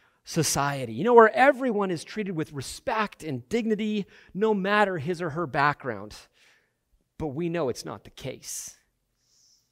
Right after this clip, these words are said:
Man, it's, it's buried, I think, deeper than early twentieth century, uh, England. You, you know, think Downton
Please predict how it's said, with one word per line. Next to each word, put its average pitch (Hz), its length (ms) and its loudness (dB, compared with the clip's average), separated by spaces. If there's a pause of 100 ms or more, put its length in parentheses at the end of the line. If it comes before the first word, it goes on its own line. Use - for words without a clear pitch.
(160)
Man, 165 180 2
it's, 143 240 -6
it's 170 180 -2
buried, 175 600 4
I 151 140 4
think, 131 400 -4
deeper 190 360 -2
than 139 380 -2 (460)
early 196 560 4
twentieth 208 500 0
century, 165 720 -4 (340)
uh, 139 220 6 (160)
England. 165 500 2
You, 156 100 -6
you 160 100 -6
know, 151 80 -2
think 170 320 4
Downton 170 560 -2